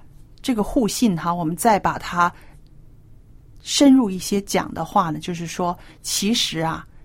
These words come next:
在婚礼这个事情上呢，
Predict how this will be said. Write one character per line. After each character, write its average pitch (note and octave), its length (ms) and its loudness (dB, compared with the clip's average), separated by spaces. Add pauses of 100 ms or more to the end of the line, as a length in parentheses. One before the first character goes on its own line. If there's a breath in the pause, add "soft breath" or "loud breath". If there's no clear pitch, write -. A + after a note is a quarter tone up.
(120 soft breath)
在 G3+ 300 2
婚 D#4+ 540 4
礼 - 260 -2 (1500)
这 G3 200 2
个 D3+ 360 -4 (720)
事 - 240 0
情 F#3 180 -2
上 E3 300 0
呢， - 160 -6